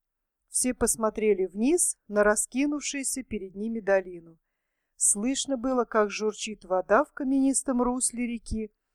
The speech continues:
Ветерок доносил пряный аромат сосен, за рекой разливался свет. Спускаясь в долину по извилистой тропке, то поскальзываясь, то едва ли не катясь кубарем,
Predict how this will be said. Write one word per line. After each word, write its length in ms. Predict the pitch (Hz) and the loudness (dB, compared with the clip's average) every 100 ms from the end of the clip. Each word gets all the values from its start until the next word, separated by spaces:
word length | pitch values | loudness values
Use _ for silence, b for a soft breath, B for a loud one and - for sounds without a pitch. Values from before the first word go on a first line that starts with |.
| _ - | _ -8
Ветерок 540 | 196 202 240 294 269 | -6 0 2 2 0
доносил 560 | 285 269 262 - 269 254 | 0 2 4 4 2 -2
пряный 500 | - 214 202 185 185 | 2 6 6 4 2
аромат 380 | 190 190 185 - | 2 2 -2 -2
сосен, 640 | - 294 311 - 285 277 _ _ _ - | 0 0 0 0 -2 -6 _ _ _ -2
за 160 | 208 | 0
рекой 520 | 202 202 - 294 330 - | 0 -2 0 2 0 -4
разливался 920 | 190 196 - 180 170 185 247 254 - 247 | -6 -6 -6 -10 -4 -2 0 0 -2 0
свет. 460 | - - 170 160 - _ _ _ _ _ _ _ _ - | -4 -4 -10 -12 -14 _ _ _ _ _ _ _ _ -12
Спускаясь 720 | - 208 202 - 214 202 - | -10 -4 -2 2 2 2 -2
в 100 | 175 | 2
долину 460 | 190 185 233 269 | 2 2 -2 -6
по 220 | - 196 196 | -2 0 0
извилистой 600 | 190 190 190 190 - 190 | -4 -8 -6 -6 -6 -6
тропке, 640 | - 190 349 - 185 151 _ _ _ _ - - | -4 -2 -2 -4 -12 -12 _ _ _ _ -20 -2
то 160 | 247 285 | -2 4
поскальзываясь, 1000 | 302 302 - 196 208 208 180 160 165 - | 6 6 4 4 4 4 -6 -10 -14 -6
то 160 | 214 | -2
едва 440 | 240 269 226 240 269 | -2 -2 0 4 4
ли 120 | 277 | 2
не 120 | 277 | -2
катясь 500 | - 254 - 269 - | 0 0 4 2 2
кубарем, 580 | - 240 220 190 175 | -4 -4 0 -2 -2